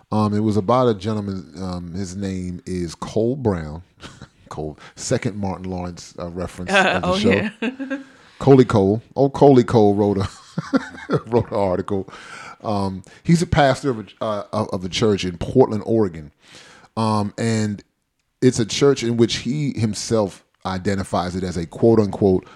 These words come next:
Speaker 1: multi-ethnic church. Um, and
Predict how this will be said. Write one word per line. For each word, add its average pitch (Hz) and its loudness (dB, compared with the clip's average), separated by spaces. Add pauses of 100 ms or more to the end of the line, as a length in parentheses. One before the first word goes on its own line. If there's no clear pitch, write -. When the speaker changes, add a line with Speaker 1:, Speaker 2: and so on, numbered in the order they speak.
(120)
Speaker 1:
multi-ethnic 104 2
church. - -8 (1000)
Um, 95 -4
and 101 -6